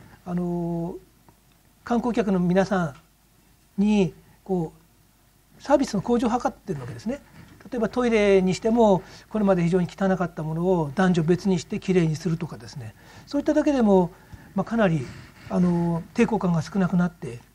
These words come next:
行き、行きやすくなっておりますし、また、あの、旅館であれば、えー、露天風呂の魅力を高めたりとか、いろんな事業をやっていただいてるんで、そういう個々の施設が、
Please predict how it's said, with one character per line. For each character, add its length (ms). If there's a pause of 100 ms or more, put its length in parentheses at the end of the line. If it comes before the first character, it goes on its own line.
行 100
き、 160
行 140
き 80
や 80
す 60
く 80
な 100
っ 20
て 120
お 20
り 80
ま 100
す 120
し、 280 (540)
ま 100
た、 320 (340)
あ 120
の、 500 (1160)
旅 120
館 200
で 80
あ 40
れ 120
ば、 300 (400)
え 100
ー、 20
露 140
天 240
風 100
呂 380
の 120
魅 80
力 380
を 180
高 320
め 120
た 120
り 120
と 100
か、 220 (360)
い 60
ろ 80
ん 40
な 100
事 100
業 80
を 40
や 80
っ 20
て 100
い 60
た 100
だ 120
い 60
て 120
る 120
ん 80
で、 240 (400)
そ 120
う 40
い 40
う 40
個 120
々 180
の 100
施 120
設 260
が、 340